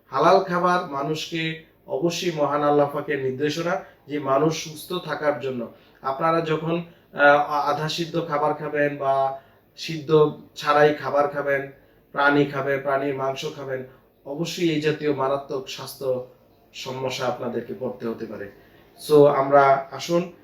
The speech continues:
আমরা ইসলামের শিক্ষায় সেই জিনিসগুলো আমরা না করি। যে কোনো খাবার, অন্তত মাংস বা যে, আহ, যে কোনো খাবারই আমরা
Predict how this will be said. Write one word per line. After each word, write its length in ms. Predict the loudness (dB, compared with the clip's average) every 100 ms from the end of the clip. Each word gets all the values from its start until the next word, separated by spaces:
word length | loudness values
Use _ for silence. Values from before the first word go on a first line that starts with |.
| -20 _
আমরা 220 | -4 2
ইসলামের 420 | 2 2 0 2
শিক্ষায় 500 | 2 -2 -4 2 2
সেই 180 | 2 -2
জিনিসগুলো 520 | -4 -2 -4 0 0
আমরা 180 | 2 2
না 160 | 0 0
করি। 360 | 0 0 0 -2 -20 _ _ -10
যে 140 | -8
কোনো 280 | -4 -2 -2
খাবার, 480 | -2 0 4 4 4
অন্তত 580 | 0 -4 2 2 2 -6 _ _
মাংস 460 | -4 0 0 0 2
বা 680 | 4 4 6 4 4 0 -4
যে, 420 | -4 -2 -2 -6 -16 _ -18
আহ, 600 | -12 -8 -8 -10 -14 -6
যে 160 | -2
কোনো 240 | 2 4 4
খাবারই 380 | 4 2 0 -2
আমরা 420 | -4 -4 -4